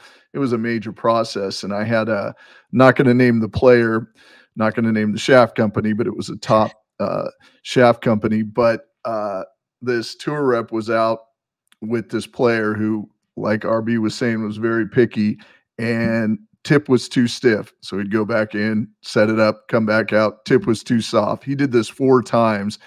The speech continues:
and he knew the differences were so minute that he was adjusting that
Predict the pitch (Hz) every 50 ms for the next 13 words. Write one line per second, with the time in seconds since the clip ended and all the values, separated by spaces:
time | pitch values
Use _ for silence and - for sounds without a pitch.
0 | - - - _ _ _ - 120 120 120 117 117 117 117 117 117 117 113 110 107
1 | - - _ _ _ _ - 175 190 196 185 185 190 185 160 135 131 107 127 143
2 | 147 139 - 123 113 - - 117 110 107 107 - - 104 107 107 104 - - -
3 | 139 135 135 139 135 131 123 120 120 120 123 135 139 135 120 113 110 - _ 110
4 | 110 120 113 101 - 120 123 123 120 120 117 110 104 117 113 107 104 - 131 131
5 | 131 131 - - - 110 107 110 110 110 113 113 113 110 104